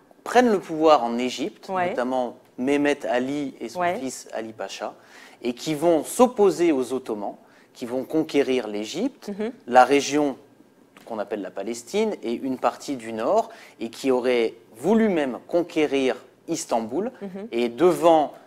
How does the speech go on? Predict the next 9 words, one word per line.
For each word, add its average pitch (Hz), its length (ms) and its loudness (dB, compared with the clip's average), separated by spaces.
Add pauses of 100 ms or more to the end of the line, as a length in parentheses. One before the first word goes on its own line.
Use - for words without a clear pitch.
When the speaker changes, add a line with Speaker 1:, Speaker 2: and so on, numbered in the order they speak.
(260)
Speaker 1:
euh, 107 1000 0
Speaker 2:
Les 196 100 0
Speaker 1:
leur, 196 80 2
Speaker 2:
difficultés. 196 600 -6
Speaker 1:
les 147 580 4
difficultés 185 720 0
et 147 60 4
leur 123 260 4
ambition, 143 600 0